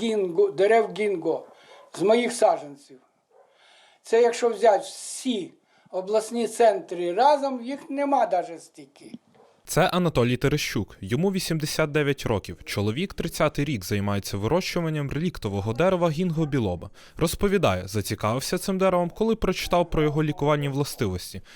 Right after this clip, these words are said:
Speaker 2: та маючи на той час проблеми зі здоров'ям.
Speaker 1: Я поїхав в ботанічний сад, там працював мій колега Осітров Володя, і кажу: "От таке діло, да".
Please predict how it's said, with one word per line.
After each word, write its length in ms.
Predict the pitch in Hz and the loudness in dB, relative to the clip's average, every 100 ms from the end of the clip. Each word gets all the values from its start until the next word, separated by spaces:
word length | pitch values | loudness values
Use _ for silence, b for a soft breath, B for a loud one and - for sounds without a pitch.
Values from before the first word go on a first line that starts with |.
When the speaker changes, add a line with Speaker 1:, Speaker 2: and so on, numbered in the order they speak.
| B | B
Speaker 2:
та 100 | 101 | -2
маючи 380 | 98 131 160 185 | 0 0 0 -2
на 100 | 180 | -2
той 180 | 180 170 | 0 -2
час 280 | - 160 - | 0 -2 -2
проблеми 480 | 120 98 107 131 | -4 -2 -2 -2
зі 100 | 117 | -6
здоров'ям. 540 | 117 110 95 87 85 104 - _ - | -8 -6 -6 -8 -14 -16 -20 _ -2
Speaker 1:
Я 200 | 208 269 | 4 4
поїхав 440 | 269 247 277 226 | 2 0 0 -2
в 40 | 208 | -2
ботанічний 640 | 202 220 247 254 208 214 | 0 0 -2 -4 -6 -8
сад, 400 | - 196 180 - | 2 2 2 0
там 220 | 226 254 | 0 0
працював 580 | 226 214 202 220 220 208 | -2 -6 2 4 4 2
мій 140 | 214 202 | -8 -2
колега 720 | 208 208 202 185 180 165 - _ _ - | 0 4 4 4 2 0 -6 _ _ -10
Осітров 600 | 175 190 180 180 170 170 | -8 -8 -2 2 2 0
Володя, 540 | 185 208 220 240 226 b b b b | 0 0 0 -2 -6 b b b b
і 100 | 254 | -6
кажу: 380 | 277 254 175 190 | 0 0 0 -4
"От 180 | 190 180 | -6 -6
таке 280 | 185 180 269 | -8 -2 -2
діло, 400 | 208 202 180 180 | -2 -8 -4 -6
да". 300 | 170 165 | -4 -6